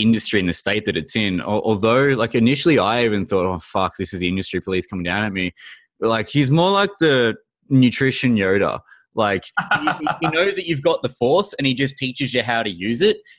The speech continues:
Speaker 1: And he's like, "If you fuck it up, I'll, I'll be able to get you back on the right track. <laughs> But we'll just keep showing you how to use it and guide you along the way to make sure that you can do the right thing." And
Speaker 2: Mm.
Speaker 1: there's, there's so many opportunities right now for people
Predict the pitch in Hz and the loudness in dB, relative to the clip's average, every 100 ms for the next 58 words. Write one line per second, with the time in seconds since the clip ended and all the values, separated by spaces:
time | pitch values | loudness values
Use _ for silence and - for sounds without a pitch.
0 | - 117 117 113 123 113 - - 139 139 | -4 0 0 0 0 0 -2 -2 -2 -2
1 | 117 - 131 - 127 110 - _ 120 113 | -6 -2 -2 0 0 0 -4 _ -2 0
2 | 104 113 107 127 120 120 117 - 113 101 | 2 0 0 0 2 0 -2 -2 -4 -2
3 | 127 127 117 123 107 127 104 101 101 87 | -4 -2 -2 -2 -2 -2 -2 -2 -2 -2
4 | - 127 85 - - 135 - - - 113 | -4 -2 -2 -4 -8 -10 -18 -14 -2 0
5 | 101 - _ _ 139 143 143 - 175 - | 0 -4 _ _ 0 2 2 0 -2 2
6 | 175 165 156 127 123 143 156 135 131 175 | 2 2 0 0 0 0 0 2 2 0
7 | - 120 117 110 120 117 123 117 113 110 | 0 0 2 2 2 2 2 2 2 0
8 | 101 104 165 139 123 110 - 113 110 101 | 2 2 0 0 -2 -2 0 0 0 -2
9 | 107 117 107 107 101 95 85 69 107 87 | -6 -4 -4 -4 -2 -2 -2 -4 -8 -8
10 | 67 _ _ - 113 104 147 95 - _ | -10 _ _ -6 -2 0 -2 -4 -12 _
11 | 127 120 123 - - 131 - 139 147 139 | -10 0 0 0 0 0 0 0 2 0
12 | 135 - 120 117 127 127 123 123 120 120 | -2 -4 2 4 4 2 2 2 0 0
13 | 143 156 - - 123 120 | 0 -4 -8 -4 -4 -4